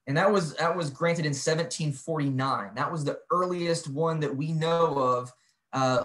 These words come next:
land grant within what is today Congaree National Park. And you can see, um, hopefully you guys can see my mouse moving on this.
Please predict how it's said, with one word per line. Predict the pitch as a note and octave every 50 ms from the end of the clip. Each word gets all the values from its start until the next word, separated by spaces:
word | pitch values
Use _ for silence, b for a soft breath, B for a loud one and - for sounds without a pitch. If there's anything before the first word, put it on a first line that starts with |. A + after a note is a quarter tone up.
| - -
land | C3+ C#3+ D3+ D#3 D#3+ D#3 C3+
grant | C#3 C#3 C3+ C3 B2 - C#3
within | C3+ B2+ - - C#3+ C#3+ C#3+ C#3
what | C3 C3 C3
is | B2 -
today | C3+ B2 B2 A#2+
Congaree | A#2+ - C#3 B2+ C3+ C3+ B2+ B2+ B2
National | A#2+ A2+ A#2 B2 - - G#2+ G2+
Park. | - - G#2 - - - _ _ _ _ _ _ _ _ _ -
And | C#3+ D#3 E3+
you | F3+ D#3+
can | F#3 E3+ D#3+
see, | C#3+ - - F3+ F3 F3 E3+ D#3+ D#3 B B B B B -
um, | B2+ C3 C3 B2+ B2+ B2+ B2 B2 A#2+ B2 A#2+ B2 B2 _ _ _ _ _ _ _ _ _ _ _ _ _ _ _ _ _ -
hopefully | C#3+ D3 C#3 C#3+ C#3 C#3 C3+
you | C3+
guys | C3 B2 B2+
can | B2+
see | B2 B2
my | B2 A2+
mouse | A#2 A#2 A#2+ A#2+ B2 B2 - -
moving | B2 A#2+ A#2 A2 A#2
on | A2+ A2+ A2+ A2+ A2+
this. | A#2 A2+ A#2+ A#2+ - -